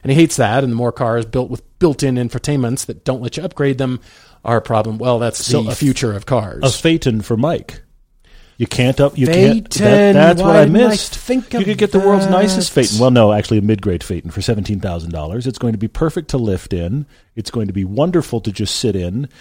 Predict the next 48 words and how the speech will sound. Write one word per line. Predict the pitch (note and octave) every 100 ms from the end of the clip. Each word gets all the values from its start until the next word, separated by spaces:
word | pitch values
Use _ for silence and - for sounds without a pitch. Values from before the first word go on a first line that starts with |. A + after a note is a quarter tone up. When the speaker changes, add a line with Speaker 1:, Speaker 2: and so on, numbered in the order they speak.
| - -
Speaker 2:
You | B2+
cannot | - - E3 D3+ C3+
update | C#3+ D#3 D#3 D3+
Speaker 1:
Oh, | F3
Speaker 2:
anything. | D#3+ B2 D3 B2+ B2
It's | D3+
Speaker 1:
hmm. | C3+
Speaker 2:
terrifying. | D3 C3 G2 G2 G2 G#2
So | A2+ A2+
yes, | A2+ F#2+ F2
Mike, | G#2+ G#2 -
there's | A2 G#2
your | G2+
choice. | G3 -
Speaker 1:
Well, | F3 E3+
what | D3+ E3
about | E3 D#3+
a | C3
five | G#3 G3+
thousand | B2+ A2 G#2+
dollar | D#2
Phaeton? | - F#2 B2+
Because | A#2+ B2
he's | A#2
gonna | D3+ B2
spend | - C3+ B2 A#2 A2+
the | B2 A2+ G#2
<laughs> | -
remaining | B2+ B2 C3+ B2+
Speaker 2:
The, | A#2
Speaker 1:
twelve | B2 F#3+ A#2+ G#2+ C#3+
Speaker 2:
the | C3+
remaining | C#3+ C#3 C3
twelve | - E3 C3 B2 B2+ F2+ -
Speaker 1:
on | G2 -
just | G#2 B2+ B2+
Speaker 2:
making | B2+ B2
it | A#2+
run. | A2 G#2+ D#2+
Speaker 1:
stuff | D2 - A2+ - -
to | -
make | A2+ A2
Speaker 2:
Yes. | D#2 - G#2+
Speaker 1:
it |
run. | G#2+ G2+
And, | G2+ F#2 - _ _ _ _ -
well, | A#2+ A#2+ C3
hmm. | G2+ B2+ A2+ F#2